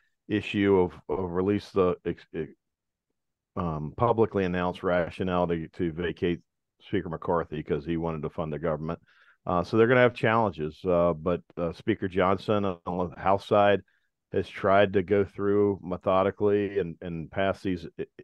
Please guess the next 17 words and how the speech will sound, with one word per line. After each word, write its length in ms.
there's 220
twelve 500
separate 460
kind 180
of 180
appropriation 640
bills 300
they're 100
supposed 340
to 60
pass 400
and 100
not 200
have 200
some 180
big 220
omnibus 580